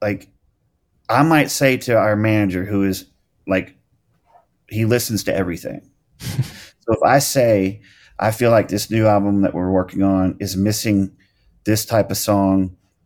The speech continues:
Speaker 1: I'm trying to think of that thing in the archive. What is that?" And he's like, "Oh, yeah, this is it." And so he'll send it to me. And, and then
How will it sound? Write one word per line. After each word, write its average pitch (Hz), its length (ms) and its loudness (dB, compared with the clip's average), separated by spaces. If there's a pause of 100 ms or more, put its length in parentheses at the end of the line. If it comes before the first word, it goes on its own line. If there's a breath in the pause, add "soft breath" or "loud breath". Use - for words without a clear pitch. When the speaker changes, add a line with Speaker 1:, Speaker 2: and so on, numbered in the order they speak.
(920)
Speaker 1:
I'm 95 140 -2
trying 120 260 2
to 113 60 0
think 113 180 0
of 107 60 4
that 104 120 2
thing 104 180 2
in 98 60 4
the 92 60 4
archive. 92 720 2
What 107 260 2
is 120 240 0
that?" 117 320 2
And 95 80 -4
he's 98 140 -4
like, 92 120 0
"Oh, 95 200 2
yeah, 82 200 -2
this 92 220 -4
is 85 60 -8
it." 82 280 -4
And 95 140 -4
so 101 140 2
he'll 107 140 0
send 160 260 0
it 95 100 -2
to 80 140 -4
me. 69 180 -6
And, 107 220 0
and 104 240 0
then 104 260 2